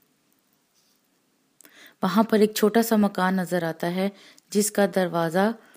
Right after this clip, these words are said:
मॉन्स्टर बादशाह तोड़ देते हैं और सब सरगोशी करने लगे, "ओहो, अब क्या होगा?" अब कुछ अजीब सा होता है, जैसे एक मौजज़ा।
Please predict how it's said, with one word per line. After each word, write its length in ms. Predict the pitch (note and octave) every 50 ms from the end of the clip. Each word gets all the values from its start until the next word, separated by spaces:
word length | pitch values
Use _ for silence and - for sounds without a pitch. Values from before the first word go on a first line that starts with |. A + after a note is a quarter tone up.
| _ _ _ - _ _ _ -
मॉन्स्टर 340 | F#3+ F#3+ F#3+ F3+ - - G#3
बादशाह 360 | F#3 F#3+ F#3 F3+ F3+ G3+ G3+
तोड़ 260 | G3 - F#3 F3+ F3
देते 320 | E3+ E3 E3 D#3+ D#3+ - D#3+
हैं 360 | D#3 D3+ D3 D3+ D3+ - _ _ _ _ _ _ _ _ _ _ _ _ - - _ -
और 60 | F#3
सब 160 | - - A3
सरगोशी 480 | G#3 - A3 G3+ E3+ F3+ F3 - - F#3+
करने 340 | F#3 - F3+ E3+ F3 F3 F3
लगे, 340 | E3+ E3 D3+ - D#3+ D#3 D#3 _ _ _ _ _ _ -
"ओहो, 560 | G3 G#3+ G3 F3 G#3 G#3 G#3 G#3 G3+ G#3 - _ _ _
अब 160 | - G3 G3 -
क्या 140 | - G3+ G3+
होगा?" 460 | G#3 G3+ G3+ F3+ E3+ F3 F3 E3+ E3+ E3+ _ _ _ _ _ _ _ _ _ _ _ _ _ _ _ _ _ _ _ _ _ _ _ _ _ _ _ _ - - _ _ _ _ _ _ - - - _ _ _ _ _ _ _ _ _ _ _ - - - _ _ _ _ - - _ - - - - - - - _ _ - - - _ _ _ _ _
अब 180 | - G#3+ G#3+ -
कुछ 240 | - A#3 A3+ A3+ -
अजीब 340 | - - - - G3+ G#3 G#3
सा 160 | - - G3+
होता 320 | F#3 F#3 F3+ F3+ - F3+
है, 300 | F3+ F3 F3+ E3+ E3 - _ _ -
जैसे 280 | - F#3 F3+ F3+ - G3+
एक 140 | G3+ - F#3+
मौजज़ा। 420 | F3+ E3+ D#3+ D#3 - F3 E3 E3